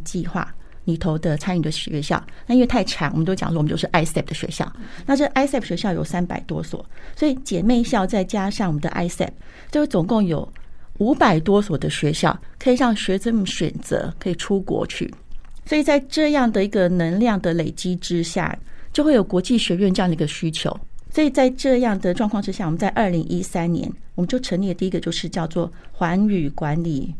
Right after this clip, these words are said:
学士学位学程。这个学士学位学程呢，因为我们最，最主要是要国际化，所以这个学士学位学程的，呃，所有的课程都是全英语授课。也因为这样，我们在继续的，就在二零一五年的时候，国际学院就正式的成立了。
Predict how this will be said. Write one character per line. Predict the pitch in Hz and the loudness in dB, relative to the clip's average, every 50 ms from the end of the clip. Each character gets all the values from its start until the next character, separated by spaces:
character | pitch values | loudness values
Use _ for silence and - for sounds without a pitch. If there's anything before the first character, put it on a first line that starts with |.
| - - | -8 -6
学 | - - 160 | -4 -4 -2
士 | - - 202 | 0 0 -2
学 | - - 151 | -2 -2 0
位 | 151 165 160 | 0 0 0
学 | 160 - - - | 0 -2 -4 -8
程。 | - - - - - 175 - - - - - - - - - - - | -6 -8 -8 -6 -8 -8 -10 -12 -16 -16 -14 -12 -12 -12 -10 -6 0
这 | - 330 339 | 2 2 4
个 | 330 294 226 | 4 4 2
学 | 226 - 196 | 2 0 -2
士 | 202 - 247 | -2 -2 -2
学 | 226 - 190 | -2 -2 0
位 | 202 214 196 | 0 0 0
学 | 202 - - 175 170 190 | 0 0 0 0 0 0
程 | - - - 170 156 165 | 0 -2 -2 -2 -2 -2
呢， | 165 160 160 170 175 - - - - | -2 -2 -2 -4 -4 -8 -10 -6 -4
因 | 247 254 | -2 0
为 | 262 262 240 | 2 2 2
我 | 202 170 | 2 2
们 | 160 - | 0 0
最， | - 220 202 190 180 170 156 - - - | 2 2 4 4 4 2 0 -4 -6 -6
最 | - 214 | -6 -6
主 | - 190 | -4 -4
要 | 180 | -2
是 | 175 - | -2 -2
要 | 180 | -2
国 | 180 - 151 147 | -2 -2 -4 -6
际 | - - - | -6 -6 -6
化， | 185 - 170 - - - - - - - - - - | -6 -6 -6 -6 -8 -10 -14 -16 -16 -14 -12 -6 -2
所 | - 277 | 0 2
以 | 262 240 | 2 2
这 | - - - 294 294 285 | 0 0 0 0 2 2
个 | - 247 190 | 2 2 0
学 | 180 - 190 175 | 0 0 -2 -4
士 | 175 - 240 220 208 | -4 -2 -2 -2 -2
学 | - - 175 170 | -2 -2 -2 0
位 | 185 208 190 180 | 0 0 0 -2
学 | 170 - - 165 170 | -2 -4 -4 -4 -4
程 | 165 - 175 156 156 156 | -2 -4 -4 -4 -4 -2
的， | - 165 147 143 - | -2 -2 -2 -2 -2
呃， | - 160 151 143 - - | -4 -4 -4 -4 -4 -6
所 | - - - 180 | -6 -4 -2 -2
有 | 226 208 156 | 0 0 -2
的 | 151 147 - | -4 -4 -8
课 | - - - 180 156 | -8 -4 -4 -4 -4
程 | - - 170 - - 180 - | -4 -4 -4 -4 -4 -4 -4
都 | 190 180 | -4 -4
是 | 180 - 180 165 | -2 -2 -2 -2
全 | - - 147 - | -2 -4 -4 -2
英 | 160 160 160 | -2 -2 -2
语 | 156 - - | -2 -2 -4
授 | - - - 147 | -6 -6 -6 -8
课。 | - - - 147 - - - - - - - - - - | -8 -6 -8 -8 -8 -10 -14 -12 -10 -10 -10 -10 -8 -4
也 | - 170 160 165 | -2 -2 -2 0
因 | 226 233 247 | 0 0 2
为 | 240 220 | 2 2
这 | 226 247 | 0 0
样， | 196 | 0
我 | 165 | 0
们 | - | 2
在 | - 190 | 0 0
继 | 190 - 214 196 | 0 0 -2 -4
续 | - - 185 170 | -2 -2 -4 -2
的， | - 151 147 160 | 0 0 -2 0
就 | - 175 | -2 -2
在 | 175 - 180 | -2 0 0
二 | 170 - 226 196 | 0 0 0 0
零 | 175 175 - - | 0 -2 -4 -2
一 | - 214 - | -4 -2 -2
五 | - 170 151 | 0 -2 -2
年 | 147 160 - - | -2 -2 -4 -4
的 | - 151 | -6 -6
时 | 151 - 165 | -6 -4 -2
候， | 180 175 156 | -2 -2 -2
国 | 156 - 156 151 156 | -2 -4 -4 -4 -4
际 | - - 190 170 | -4 -4 -6 -6
学 | 156 - 160 | -4 -4 -2
院 | 160 156 | -2 -2
就 | 160 165 151 | -2 -2 -2
正 | 156 - 180 151 | -2 -2 -2 -2
式 | 151 - - 147 | -2 -2 -4 -6
的 | - - | -6 -6
成 | - - - - - | -6 -6 -6 -4 -2
立 | 160 160 - | -2 -2 -2
了。 | - - - | -4 -6 -8